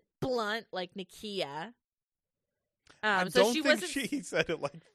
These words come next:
Speaker 2: that.
Speaker 1: That's how I, listen, this is how
Speaker 2: I
Speaker 1: I
Speaker 2: know that's
Speaker 1: read
Speaker 2: how you heard it, but that's not how
Speaker 1: Well,
Speaker 2: he said it, I think.
Speaker 1: that's because
Speaker 2: That's not how I heard it.
Speaker 1: I hear it this way from Andy because I don't like the way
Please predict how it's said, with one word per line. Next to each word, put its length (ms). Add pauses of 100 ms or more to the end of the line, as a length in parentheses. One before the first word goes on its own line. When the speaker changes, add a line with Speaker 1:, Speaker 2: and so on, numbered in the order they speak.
Speaker 2:
that. 140
Speaker 1:
That's 300
how 280
I, 100
listen, 240
this 140
is 120
how 140
Speaker 2:
I 60
Speaker 1:
I 20
Speaker 2:
know 120
that's 240
Speaker 1:
read 60
Speaker 2:
how 60
you 280
heard 200
it, 180
but 80
that's 240
not 220
how 160
Speaker 1:
Well, 100
Speaker 2:
he 80
said 320
it, 100
I 120
think. 140
Speaker 1:
that's 380 (200)
because 400
Speaker 2:
That's 120
not 120
how 160
I 160
heard 200
it. 120 (260)
Speaker 1:
I 300
hear 200
it 220
this 220
way 180
from 160
Andy 520
because 760 (640)
I 200
don't 340
like 400 (520)
the 160
way 320